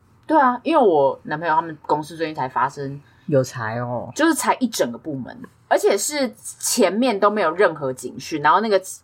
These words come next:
Speaker 1: 公司大家还就是很纳凉，大家就还是在那边觉得
Speaker 2: 你说已经在享受退休的生活。
Speaker 1: 对，对，对，因为已经在那里面待很久，然后还是觉得自己的，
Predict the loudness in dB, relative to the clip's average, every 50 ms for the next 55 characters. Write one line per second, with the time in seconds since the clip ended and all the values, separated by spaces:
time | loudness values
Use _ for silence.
0 | _ _ _ _ _ _ 0 0 0 0 -6 -12 -8 0 2 4 4 4 2 -2
1 | -2 -6 -6 -6 -6 -6 -6 -2 0 2 2 2 0 -2 -4 -8 -4 0 2 2
2 | 2 2 0 -4 -4 -4 -2 0 0 0 0 -2 -6 -8 -2 0 0 2 4 4
3 | 4 4 4 4 4 4 2 2 0 0 0 0 0 2 2 2 2 4 2 2
4 | 2 4 2 4 4 4 2 2 -2 -2 -2 -2 -2 -4 -4 0 2 2 4 4
5 | 2 -2 -2 -2 -2 -2 0 2 2 4 4 4 4 2 2 2 2 2 2 0
6 | -4 -4 -2 2 2 2 2 2 -6 -10 -10 -10 -4 -2 0 0 0 2 2 2
7 | 2 2 0 -2 -2 -4 -4 -2 -2 -2 -2 -2 -2 -2 -2 0 0 0 0 -2